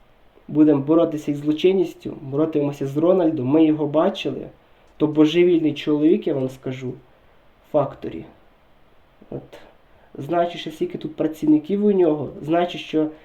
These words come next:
у нас є зброя, то щось та й буде, щось та й буде небезпечне, щось буде складне.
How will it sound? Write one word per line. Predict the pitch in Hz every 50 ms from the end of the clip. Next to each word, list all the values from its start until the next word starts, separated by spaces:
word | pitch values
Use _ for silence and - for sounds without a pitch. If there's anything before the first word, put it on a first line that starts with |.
| - _ _ _ _ _
у | - 151
нас | 156 165 160 160 - -
є | 165
зброя, | 160 160 160 175 196 233 247 233 185 139 131 135 - - _ _ _ _ _
то | - 139 147
щось | - - - 165 165 165
та | - -
й | 190 202
буде, | 190 208 214 196 156 151 - -
щось | - - - 160 151 151
та | - 160
й | 160
буде | 165 170 175 165 170
небезпечне, | 175 180 175 180 180 - - - 190 170 147 143 - - 135
щось | - 139 139
буде | 151 156 160 165
складне. | 165 - - 196 185 185 180 190 185 147 135 131